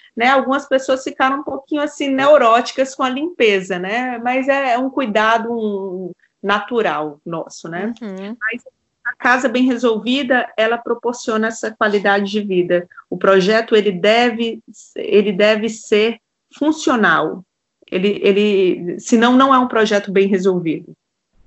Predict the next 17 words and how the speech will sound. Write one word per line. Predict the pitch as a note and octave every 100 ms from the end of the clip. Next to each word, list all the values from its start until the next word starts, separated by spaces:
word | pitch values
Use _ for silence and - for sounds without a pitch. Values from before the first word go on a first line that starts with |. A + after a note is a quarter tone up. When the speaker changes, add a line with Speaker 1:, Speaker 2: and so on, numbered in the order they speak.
| - -
Speaker 2:
Ótimo. | G#3 G3 F#3 - - F3 F3 - - -
E | A#3+ B3
tem | - D4+ E4+
mais | D#4 C#4+ C4
alguma | B3+ G#3+ B3 B3+ A#3+ A3
outra | A3 A3+ A#3+ - A3
novidade | A3 A3 G3 G3+ G#3 -
que |
você | G3+ G#3+ -
acha, | G3 -
assim, | G#3+ - G#3+ F3+ _ _ _ _
que | -
vai | G3+ F#3 A#3+ C4 B3 G3+ F3+ _ _ -
prevalecer | A3 G#3 A3 G#3 G3+ - A3+ A3+
pós-pandemia, | - A3 A3 - G#3+ G3 G3 B3 A#3 F#3
Flávia? | - F3 E3 D#3+ E3+ _ _ _ _
Speaker 1:
Tem. | - G3+ E3+ E3+ E3+